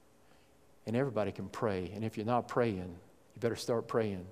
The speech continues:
I wanna tell you how blessed I was. A number of people came up to me before I left and said, uh, actually, a couple of people came up and handed me money and said, "Here, I want you to use this."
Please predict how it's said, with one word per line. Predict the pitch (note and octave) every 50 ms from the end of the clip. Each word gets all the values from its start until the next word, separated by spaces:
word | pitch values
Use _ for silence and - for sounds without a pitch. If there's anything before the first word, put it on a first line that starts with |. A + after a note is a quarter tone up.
| - - -
I | - - - - - -
wanna | E3+ D3+ -
tell | - D#3+ C#3+
you | C3
how | B2 A#2+
blessed | G#2+ G#2 A#2+ B2 B2 A#2 - -
I | G#2+ G#2+
was. | G#2+ G#2+ A2+ A2+ A2 A2 A2 G2+
A | A2+ G#2
number | A#2+ C3 C#3 C3+ A#2
of | G#2+ -
people | - C3 A#2+ - A2
came | - - B2 A2+ A2+
up | A2 G#2+
to | - A#2
me | G#2 G#2+ G#2
before | F#2+ G2+ G2+ - A#2 A2
I | G#2 G2+
left | G2+ G2+ G#2 G#2+ G#2+ G#2 - G2
and | F#2+ F#2+
said, | - - A#2 G#2+ G2+ G2 F#2+ G2
uh, | G2 F#2+ F#2 - - - - -
actually, | C#3 C3+ B2+ - C#3+ A2+
a |
couple | - - F#3+ - - D#3
of | A2+ -
people | C3+ A#2+ A2+ A2+
came | - - C3+ A#2+ A#2 A#2
up | A#2 A#2 A#2
and | G#2+ G2+
handed | A#2 B2 A#2+ A#2 A2 G2+ G#2
me | G#2+ G#2
money | G2+ A2 C3 D#3 D#3+ C3+ A2
and | G2+ G2
said, | - A2 G2+ A2
"Here, | A#2+ C3 A2+
I | F#2+
want | G#2 A2+ A2 - -
you | F#2
to | F#2 G2
use | G2 G#2 A#2+ C#3 D3 C3+ -
this." | A#2 A2 A2 G#2 -